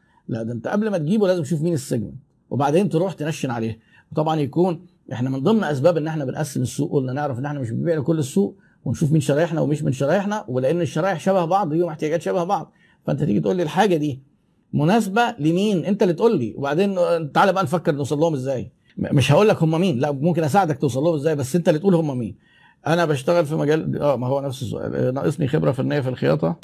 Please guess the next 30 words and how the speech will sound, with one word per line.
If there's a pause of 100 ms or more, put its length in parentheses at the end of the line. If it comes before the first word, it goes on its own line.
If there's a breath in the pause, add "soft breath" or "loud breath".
(100)
ناقصني
خبره
فنيه
في
الخياطه،
باخد
شغل
من
ورش
ومفيش
التزام
و-،
وكتير
حذرني. (580 loud breath)
طبعًا،
آه،
بصوا،
آه، (440)
التعامل
مع (140)
الصنايعيه (1120)
في
تحدي
رهيب (460)
في
مصر،
لان
هم
ثقافه،
آه،